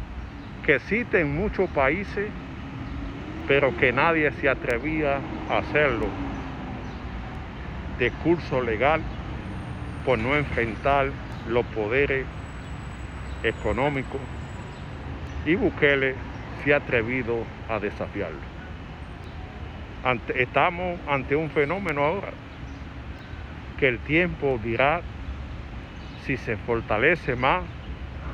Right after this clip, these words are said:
o se derrumba, pero ha inaugurado una di-, una forma diferente de gobernar un país. Ahora pregunto, ¿qué presidente latinoamericano se atreve a hacer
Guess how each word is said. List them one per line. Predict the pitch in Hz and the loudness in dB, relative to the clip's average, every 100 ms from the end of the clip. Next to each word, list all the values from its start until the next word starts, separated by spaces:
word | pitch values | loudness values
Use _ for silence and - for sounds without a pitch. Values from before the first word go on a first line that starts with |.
| - | 0
o | 120 | 0
se | - 123 | 2 0
derrumba, | 117 107 135 170 123 101 - - - - - - - - - - - | 2 0 0 0 -2 -4 -4 -10 -10 -10 -10 -10 -10 -10 -10 -8 0
pero | 120 131 | 2 4
ha | |
inaugurado | 151 143 131 120 123 139 135 127 123 113 - - | 4 2 2 2 4 6 4 2 -4 -6 -10 -6
una | 165 151 143 123 | -2 0 2 0
di-, | 123 131 | 0 -2
una | 147 151 135 | -2 2 2
forma | - 151 135 120 | 2 0 2 0
diferente | 110 - 107 127 135 - 117 101 - - - - | -2 -2 2 2 2 -2 -4 -2 -6 -6 -8 -2
de | 117 110 | 0 2
gobernar | 110 107 101 113 110 113 | 2 2 2 2 2 -2
un | 107 | -4
país. | 101 90 78 - - - - - - - - - - - - - - - - - | -2 -2 -4 -8 -10 -10 -10 -10 -10 -10 -10 -10 -10 -12 -10 -10 -10 -10 -8 0
Ahora | 113 110 131 135 | 4 6 6 6
pregunto, | 135 147 147 190 175 - - - - - - - - - - - - | 4 4 4 2 0 -6 -8 -8 -8 -8 -8 -8 -8 -10 -10 -8 4
¿qué | 196 214 | 4 4
presidente | - 175 - 131 151 170 165 156 | 4 2 2 0 2 2 2 2
latinoamericano | 131 120 127 117 110 107 101 - 135 139 135 - - - | 4 4 2 0 0 0 -2 2 2 2 -2 -6 -10 0
se | 127 | 0
atreve | 110 - 156 156 135 | 0 2 2 4 2
a | |
hacer | 104 - 147 | 2 2 0